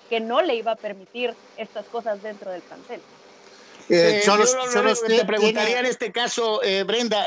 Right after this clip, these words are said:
Speaker 3: así a, a grosso modo, y pensando precisamente, yo tengo mi opinión, yo creo que era, era más valioso Nahuel Pan que, que Bolaños. Eh, eh, eh,
Speaker 1: Tal vez
Speaker 3: yo
Speaker 1: Nahuel
Speaker 3: sincero-
Speaker 1: Pan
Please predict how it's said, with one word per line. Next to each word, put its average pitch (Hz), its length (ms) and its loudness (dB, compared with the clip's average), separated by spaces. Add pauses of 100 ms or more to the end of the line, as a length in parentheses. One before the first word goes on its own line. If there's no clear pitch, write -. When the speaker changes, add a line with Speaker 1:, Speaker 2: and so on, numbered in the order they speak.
Speaker 3:
así 220 260 -2
a, 190 220 0
a 180 40 -2
grosso 220 360 -2
modo, 202 380 -2
y 196 80 -4
pensando 190 540 -2
precisamente, 190 480 -2 (300)
yo 214 160 -2
tengo 285 220 0
mi 294 80 2
opinión, 185 500 -2 (320)
yo 220 140 -2
creo 262 180 0
que 262 120 -2
era, 262 100 2 (100)
era 254 220 0
más 262 180 0
valioso 247 400 0
Nahuel 196 380 0
Pan 240 280 0 (1000)
que, 185 260 -4
que 185 120 -2
Bolaños. 170 560 0
Eh, 165 300 -2
eh, 160 360 0
eh, 160 300 -2
Speaker 1:
Tal 370 140 0
vez - 160 -12
Speaker 3:
yo 208 140 2
Speaker 1:
Nahuel 427 240 2
Speaker 3:
sincero- 220 220 -2
Speaker 1:
Pan 349 160 0